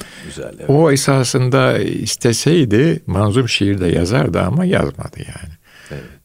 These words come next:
Speaker 2: Belki yazma dediler, bilemiyoruz ama şair adam yani. Hoca sanatkar adam yani.
Speaker 1: Sanatkar.
Speaker 2: Sanatkar adam.
Speaker 1: Çok o varlığın, e, büyük meselelerini o kadar güzel ifade
Speaker 2: Evet.
Speaker 1: ediyor ki.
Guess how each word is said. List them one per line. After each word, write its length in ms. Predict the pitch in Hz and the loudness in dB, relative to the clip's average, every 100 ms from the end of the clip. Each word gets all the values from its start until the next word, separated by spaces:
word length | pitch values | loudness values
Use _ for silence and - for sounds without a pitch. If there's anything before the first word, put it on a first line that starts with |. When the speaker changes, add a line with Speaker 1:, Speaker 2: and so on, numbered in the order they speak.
| - | -4
Speaker 2:
Belki 240 | - - 117 | -2 0 2
yazma 400 | 101 78 73 69 | 2 0 -2 -2
dediler, 480 | 69 - - - | -2 -4 -6 -4
bilemiyoruz 500 | - 78 - - - | -2 -2 -4 -6 -6
ama 200 | - 87 | -6 -4
şair 380 | 82 - - - | -4 -4 -6 -6
adam 240 | - - - | -10 -12 -14
yani. 260 | - - - | -14 -14 -12
Hoca 220 | - - | -12 -10
sanatkar 480 | - - 131 - 92 | -8 -6 -6 -6 -8
adam 320 | - - - - | -8 -10 -18 -20
yani. 120 | - - | -20 -16
Speaker 1:
Sanatkar. 600 | - 71 69 - - 58 | -10 -10 -12 -16 -16 -12
Speaker 2:
Sanatkar 460 | - 80 - - - | -12 -12 -16 -16 -16
adam. 120 | 101 - - - | -18 -20 -20 -12
Speaker 1:
Çok 280 | 90 82 | -10 -8
o 160 | 87 80 | -6 0
varlığın, 760 | 85 87 87 90 101 101 82 92 | 2 2 4 4 4 2 0 0
e, 300 | 87 82 78 80 78 78 | 2 2 0 -4 -10 -2
büyük 280 | 101 113 92 | 0 0 0
meselelerini 840 | 85 - 87 80 80 78 82 104 | -2 0 -2 0 -2 -2 0 0
o 120 | - 82 | -2 -4
kadar 320 | 95 92 104 | -4 0 0
güzel 360 | 82 82 87 82 | -2 -2 -2 -2
ifade 260 | 82 80 | -2 -2
Speaker 2:
Evet. 100 | 76 | -2
Speaker 1:
ediyor 340 | 80 85 107 - | -2 -2 -2 -2
ki. 300 | - 69 | -8 -12